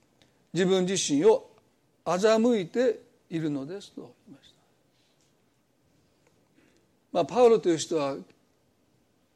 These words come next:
辛辣な表現をしますね。誰かが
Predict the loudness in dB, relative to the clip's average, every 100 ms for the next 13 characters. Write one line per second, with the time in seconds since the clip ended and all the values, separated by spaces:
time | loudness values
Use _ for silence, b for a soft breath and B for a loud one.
0 | _ -14 -6 -2 0 -2 -4 -4 -6 -10
1 | -20 _ -6 -4 -6 -8 -10 -6 -8 -8
2 | -14 _ _ _ _ _ _ _ _ -20
3 | -20 _ -4 4 6 6 6 4 4 6
4 | 4 2